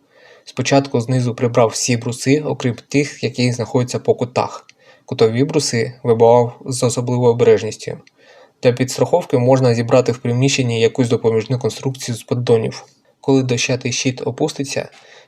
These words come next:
його можна легко розібрати. Після всіх дій отримав необхідну плиту перекриття. Але таким чином можна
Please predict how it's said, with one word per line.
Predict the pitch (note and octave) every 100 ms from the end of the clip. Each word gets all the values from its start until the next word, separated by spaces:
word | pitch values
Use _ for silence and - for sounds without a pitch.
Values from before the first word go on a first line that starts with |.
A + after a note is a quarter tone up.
| -
його | B2 C3+
можна | C3 B2 C3 A#2
легко | A2 B2 B2 A#2+
розібрати. | A#2 B2 B2 G#2+ - B2+ _ _ _ _ -
Після | C3 B2+
всіх | A#2+ - C3+ A#2+ A2+
дій | A#2+ D#3+ E3 -
отримав | - - C#3 B2+ A2+
необхідну | A#2+ A#2 - C#3+ C#3 A#2+
плиту | A#2+ A#2+ B2
перекриття. | B2 A#2 A#2 A#2+ - A#2+ - - _ _ _ _ - - -
Але | B2 B2+
таким | A#2+ B2+ C#3 B2+
чином | C#3+ C3+ A#2+
можна | B2+ B2 A#2